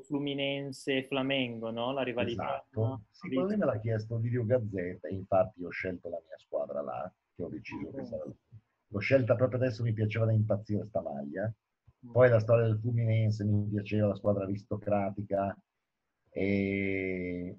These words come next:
Speaker 2: vabbè, io poi dovunque vado con le bandiere dell'Inter.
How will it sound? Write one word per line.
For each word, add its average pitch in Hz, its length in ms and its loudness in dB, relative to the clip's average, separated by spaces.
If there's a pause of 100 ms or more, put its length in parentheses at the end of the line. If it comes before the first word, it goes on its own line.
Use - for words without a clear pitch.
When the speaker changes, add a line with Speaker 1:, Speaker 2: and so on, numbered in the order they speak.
Speaker 2:
vabbè, 76 220 -4
io 78 220 -6
poi 78 120 -8
dovunque 73 380 -8
vado 69 240 -6
con 73 80 -10
le 71 80 -10
bandiere 73 380 -8
dell'Inter. 117 800 0